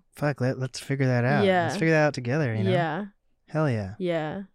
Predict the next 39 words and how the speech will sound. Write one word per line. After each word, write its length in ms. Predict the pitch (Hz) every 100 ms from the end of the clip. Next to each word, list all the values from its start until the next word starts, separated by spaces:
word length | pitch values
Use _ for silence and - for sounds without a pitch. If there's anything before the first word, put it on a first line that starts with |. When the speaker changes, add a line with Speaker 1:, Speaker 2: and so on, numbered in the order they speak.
| - - -
Speaker 1:
I 80 | 170
like 240 | 190 190
you. 60 | 147
You're 140 | 160
a 60 | 160
cool 340 | - - 165
person. 400 | 147 156 147 240
Speaker 2:
<laughs> 160 | 107 107
Speaker 1:
I 120 | 135
feel 260 | - 170 170
Speaker 2:
Thank 0 |
you, 60 |
Speaker 1:
like 180 | 165 156
Speaker 2:
Blake. 300 | 190 180 180
Speaker 1:
I 60 | 160
wanna 360 | 160 175 170 156
admit 360 | 147 147 -
this 220 | 147 143
'cause 200 | - 135 131
you're 120 | 135
being 180 | 139 135
open, 480 | 131 - 143 156 240
Speaker 2:
Mm-hmm. 300 | 233 196 196 - _ _ _ _
Speaker 1:
and 140 | 127 127
I 160 | 123
don't 400 | 117 - 135 127 - _
think 320 | - 139 139
it's 180 | 120 -
true. 440 | - - 113 - -
But 80 | 135
Speaker 2:
Yeah. 80 | 131
Speaker 1:
I 60 | 135
made 180 | 151 143
a 60 |
joke 300 | 131 135 127
about 260 | 127 123 117
it 80 | 123
to 80 |
Carter 500 | 113 - 117 113 107